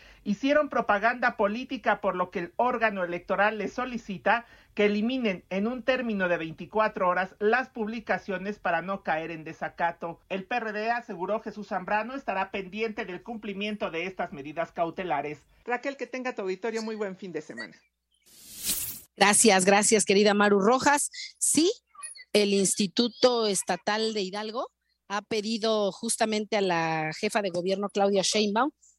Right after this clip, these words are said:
Speaker 2: a la gobernadora de Campeche, Laida Sansores, y de Colima, Indira Vizcaíno, bajar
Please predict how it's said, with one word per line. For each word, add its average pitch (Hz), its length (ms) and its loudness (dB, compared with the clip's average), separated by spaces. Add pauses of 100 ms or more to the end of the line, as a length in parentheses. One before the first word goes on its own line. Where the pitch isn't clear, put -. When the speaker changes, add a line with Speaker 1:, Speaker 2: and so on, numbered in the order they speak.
Speaker 2:
a 180 60 0
la 185 100 4
gobernadora 185 540 2
de 190 100 4
Campeche, 202 800 2
Laida 190 300 2
Sansores, 208 600 2
y 190 60 -2
de 170 120 0
Colima, 202 480 2 (300)
Indira 214 280 6
Vizcaíno, 208 680 4 (340)
bajar 285 540 6